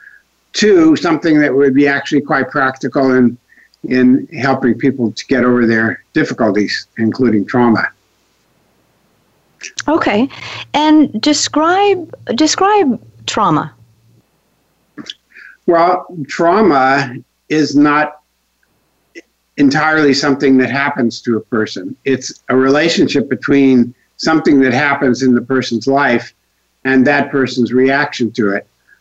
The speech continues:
Speaker 1: So a trauma is something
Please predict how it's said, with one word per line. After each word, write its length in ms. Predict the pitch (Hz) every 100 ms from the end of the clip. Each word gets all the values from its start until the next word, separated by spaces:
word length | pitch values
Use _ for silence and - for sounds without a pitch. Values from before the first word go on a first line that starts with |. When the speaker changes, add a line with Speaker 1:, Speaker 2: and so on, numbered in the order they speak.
| _ -
Speaker 1:
So 500 | - 139 127 - - _ _
a 100 | 147
trauma 400 | 151 180 208 180
is 500 | 147 147 135 - - _ -
something 880 | - - 196 185 165 143 135 135 -